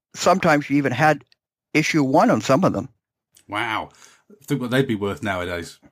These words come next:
Speaker 2: Did, did you, um, get, uh, two thousand A D was a comic that was incredibly influential on me. It came out, I think, when I was at secondary school. I must have been eleven or twelve. Did you get two thousand A D out there?
Speaker 1: No, that one doesn't ring a bell.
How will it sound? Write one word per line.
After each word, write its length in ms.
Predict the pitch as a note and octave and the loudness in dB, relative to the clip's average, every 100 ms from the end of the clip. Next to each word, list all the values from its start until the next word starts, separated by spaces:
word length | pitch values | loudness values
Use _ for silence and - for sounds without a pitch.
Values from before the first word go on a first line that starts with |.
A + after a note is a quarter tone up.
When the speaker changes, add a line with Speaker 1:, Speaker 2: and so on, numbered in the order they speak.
| _ _ - - | _ _ -18 -16
Speaker 2:
Did, 160 | - _ | -16 _
did 200 | B3 A#3+ | -2 4
you, 240 | C4+ C4 | 6 8
um, 340 | A#3+ A3 G#3 F#3 | 6 6 4 2
get, 560 | F#3 F3+ - - - - | 2 0 0 -4 -4 0
uh, 380 | C#3 B2+ B2 A#2+ | 2 2 2 0
two 180 | G#3 | 0
thousand 320 | G#3 E3+ D3 C#3+ | 4 4 6 4
A 100 | C#3 | 4
D 220 | E3 E3+ | 4 4
was 140 | B2+ | 2
a 80 | G#2+ | 0
comic 320 | - G2+ F#2+ | -2 -2 -2
that 100 | F2 | -6
was 140 | G#2 G2 | -8 -8
incredibly 520 | - - C#3 G#2+ G2 | -2 2 4 4 0
influential 540 | F#2+ G#2 G2+ - G#2 | 0 -2 -2 -2 -4
on 140 | G2 A2+ | -2 0
me. 160 | G2 | 0
It 80 | - | 0
came 240 | E3 D#3 | 2 4
out, 180 | A#2 A2 | 4 2
I 20 | |
think, 200 | A#2 B2 | 0 -2
when 80 | A#2+ | 2
I 80 | A2+ | 2
was 180 | A2 - | 2 -2
at 80 | - | 0
secondary 380 | D3 C#3+ G#2+ | 0 0 -4
school. 260 | G2 - G2+ | -4 -4 -4
I 40 | |
must 160 | G#2 - | -4 -6
have 100 | A2+ | -4
been 100 | G#2+ | -2
eleven 340 | G#2+ G#2+ G#2 - - - _ | 0 0 -2 -6 -18 -20 _
or 160 | - G#2+ | -8 -6
twelve. 360 | - E3+ B2 C#3+ | 2 4 4 0
Did 100 | F3+ | 0
you 60 | |
get 340 | G3+ - _ - | 0 -2 _ -8
two 160 | F#3+ | -4
thousand 320 | D#3 E3+ D3 | 0 0 2
A 100 | E3+ | 0
D 160 | D#3 D#3+ | 2 2
out 200 | G#2 F2 | 2 -2
there? 160 | E2+ - _ _ _ _ _ _ _ - _ _ _ _ _ _ _ _ _ - | -12 -16 _ _ _ _ _ _ _ -20 _ _ _ _ _ _ _ _ _ 2
Speaker 1:
No, 260 | G3 D4+ | 4 6
that 180 | - A#3 | 4 4
one 140 | D4+ C#4 | 4 4
doesn't 300 | G#3+ G#3 - | 4 2 2
ring 200 | G3+ G3 | 2 4
a 40 | |
bell. 440 | E3+ C4+ G2 - | 4 4 2 -2